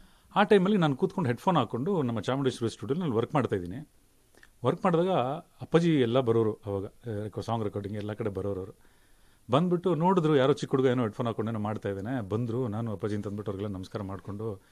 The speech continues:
"ಏನ್ ಮಾಡ್ತಾ ಇದ್ದೀರಾ?" ಅಂತ ಕೇಳಿದ್ರು. ನಾನು, ನಾನು ಹೇಳ್ದೆ, "ಈಗ ಅಪ್ಪಾಜಿ ಇದು ಹೊಸದ, ಈಗ ಕಂಪ್ಯೂಟರ್ಲೇ ಬರ್ತಾ ಇದೆ ಸೌಂಡಲ್ಲಿ." "ಹೌದಾ? ನನಗೂ ಕೇಳಿಸಿ"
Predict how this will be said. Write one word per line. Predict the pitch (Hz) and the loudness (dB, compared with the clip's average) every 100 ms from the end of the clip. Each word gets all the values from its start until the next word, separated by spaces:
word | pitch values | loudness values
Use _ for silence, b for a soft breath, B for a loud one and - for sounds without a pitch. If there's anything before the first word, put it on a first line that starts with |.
| b b b b | b b b b
"ಏನ್ | 156 | 2
ಮಾಡ್ತಾ | 180 131 110 | 2 2 2
ಇದ್ದೀರಾ?" | 104 104 | 0 -2
ಅಂತ | 95 | -6
ಕೇಳಿದ್ರು. | 90 92 95 | -10 -12 -10
ನಾನು, | 98 | -12
ನಾನು | 110 110 92 | -10 -8 -6
ಹೇಳ್ದೆ, | 110 101 - - | -6 -6 -12 -14
"ಈಗ | 98 | -12
ಅಪ್ಪಾಜಿ | 95 - 113 | -14 -10 -10
ಇದು | 98 | -8
ಹೊಸದ, | 90 117 107 | -6 -6 -6
ಈಗ | 98 90 | -10 -12
ಕಂಪ್ಯೂಟರ್ಲೇ | 98 95 98 110 110 107 | -16 -16 -8 -4 -4 -4
ಬರ್ತಾ | 95 92 110 | -6 -6 -4
ಇದೆ | 98 | -4
ಸೌಂಡಲ್ಲಿ." | 92 98 95 101 156 - b b b b b b | -6 -8 -8 -6 -8 -10 b b b b b b
"ಹೌದಾ? | - 156 156 147 | 4 4 4 2
ನನಗೂ | 120 160 175 | -2 0 2
ಕೇಳಿಸಿ" | 135 147 - 170 | 2 2 0 -10